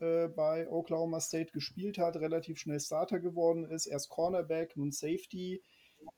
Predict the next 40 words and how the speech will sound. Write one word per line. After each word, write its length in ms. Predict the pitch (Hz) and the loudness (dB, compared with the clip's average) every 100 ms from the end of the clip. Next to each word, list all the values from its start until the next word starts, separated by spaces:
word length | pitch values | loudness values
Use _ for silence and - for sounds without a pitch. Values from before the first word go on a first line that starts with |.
| _ | _
Ähm, 460 | 156 151 151 156 156 | 6 10 10 8 4
du 160 | 143 139 | 4 6
hast 240 | 185 - | 6 6
den 140 | 175 | 4
Safety-Raum 680 | 160 165 175 160 147 160 170 | 4 2 2 2 6 6 6
dann 160 | 160 156 | 4 0
ja 100 | 151 | 0
auch 160 | 147 | 0
schon 220 | - 160 151 | 0 0 0
mal 140 | 143 | 0
erwähnt. 600 | 139 127 170 233 240 - - | 0 4 4 4 0 0 2
Ähm, 480 | 160 160 165 165 - | 6 6 4 0 -2
das 180 | 139 | -2
ist 140 | 180 156 | -2 -2
eine 120 | 165 | -4
Position, 520 | - 160 156 - 156 | 0 0 0 -2 -2
die 80 | 151 | 0
sich 160 | 147 143 | -4 0
da, 120 | 147 | 0
glaub 200 | 147 156 | 2 0
ich, 120 | 147 | 0
noch 120 | 151 | -2
mal 100 | 147 | 0
ein 60 | 147 | 0
Stück 280 | - 165 - | -2 -6 -2
weit, 340 | 147 143 - | -2 -2 -6
ähm, 380 | 143 135 135 135 - | -4 -2 -2 -8 -4
verbessern 520 | 131 131 170 202 180 | 0 0 2 2 4
muss 400 | 190 214 - - | 6 4 4 -6
im 200 | - 196 | -8 -6
Vergleich 540 | 180 160 170 190 220 | -4 2 4 4 0
zum, 360 | - 175 165 190 | -4 -6 -6 -10
zum 180 | - 165 | -12 -14
Vorjahr 800 | - 165 170 175 175 180 185 - | -6 -2 0 2 2 2 2 -2
oder 220 | 151 135 | -8 -8
zu 140 | - 139 | -8 -6
den 140 | 143 | -4
Vorjahren 460 | - 147 147 160 190 | 0 0 4 4 2
vielleicht 420 | - 165 170 - | 2 4 4 2
auch. 300 | 170 180 - | 4 4 2